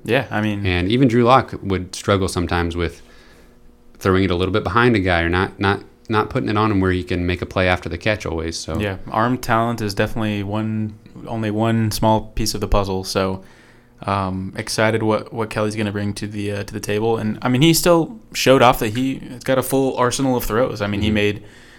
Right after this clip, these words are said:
Speaker 1: those, the quick out passes, and he threw on the run. He threw a couple of deep balls.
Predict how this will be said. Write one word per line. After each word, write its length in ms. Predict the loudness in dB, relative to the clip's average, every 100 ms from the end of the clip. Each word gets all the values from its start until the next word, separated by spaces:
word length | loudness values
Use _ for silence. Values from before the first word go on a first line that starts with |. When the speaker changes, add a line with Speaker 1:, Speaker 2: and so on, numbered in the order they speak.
| -10
Speaker 1:
those, 200 | -6 -4
the 180 | -6 -10
quick 300 | -2 0 0
out 300 | 2 0 2
passes, 480 | 2 2 2 -2 -2
and 140 | -4
he 120 | -4 -6
threw 320 | -6 -4 -2
on 120 | -4
the 80 | -2
run. 320 | 0 2 0
He 80 | -4
threw 200 | -6 -10
a 200 | -12 -12
couple 240 | -10 -8
of 60 | -4
deep 220 | -2 2
balls. 480 | 2 4 0 -2